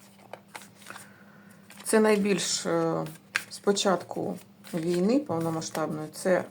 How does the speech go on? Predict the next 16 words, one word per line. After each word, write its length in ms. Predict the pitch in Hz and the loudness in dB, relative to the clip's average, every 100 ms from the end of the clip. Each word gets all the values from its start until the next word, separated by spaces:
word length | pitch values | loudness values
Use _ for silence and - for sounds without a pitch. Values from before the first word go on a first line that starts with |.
| - | -4
найбільша 640 | 165 160 185 226 - 185 - | -4 -2 -2 -2 -4 -6 -8
атака 460 | 170 208 226 185 | -4 -2 -2 -2
на 180 | 160 202 | -2 0
місто 400 | 196 185 - 196 | 0 -2 -4 -8
Харків. 480 | - 165 170 - 190 - - - - - - - - - - - - - - - - - - - - - | -4 -4 -4 -12 -16 -16 -20 -20 -20 -20 -20 -20 -20 -20 -20 -20 -20 -20 -20 -20 -20 -20 -20 -20 -20 -6
А 100 | 170 | -2
люди 400 | 170 220 226 170 175 - - | 0 0 0 0 -2 -14 -4
<clears throat> 280 | 196 196 | 2 2
пишуть, 500 | - 196 - 180 - - - - - - - - | 2 0 0 -6 -8 -16 -20 -20 -20 -20 -20 -12
що 280 | - - 180 | -6 2 2
пережили 600 | 180 180 175 180 185 247 | 2 0 0 0 0 0
просто... 600 | - 196 214 - 165 160 - - - - - - - | -2 -4 -4 -6 -6 -6 -8 -16 -18 -18 -18 -20 -8
Ну, 180 | 180 165 | -6 -6
просто 320 | - 240 - - | -4 -6 -6 -10
це 180 | - 233 | -4 -4
жах. 400 | - - - | -2 -6 -8